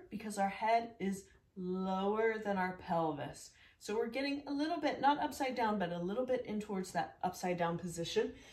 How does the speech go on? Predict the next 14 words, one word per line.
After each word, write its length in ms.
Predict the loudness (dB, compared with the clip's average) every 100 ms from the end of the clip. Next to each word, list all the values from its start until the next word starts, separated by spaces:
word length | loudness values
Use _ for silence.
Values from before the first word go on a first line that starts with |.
| -10 0
and 180 | 4 4
this 160 | 2
can 220 | 0 -4
feel 240 | 4 4 4 -2 -18 -10
really 480 | -6 0 4 4 4
nice 640 | 6 6 4 0 -6 -10 -12 -20 -20 -20 -20 _ -10 -8 -8 -14 -10 -10 -8
if 160 | -10 0
that's 280 | 0 0
one 140 | 0 2
of 100 | 2
the 80 | 0
things 300 | 0 0 0
that 160 | -2 0
you're 240 | 0 0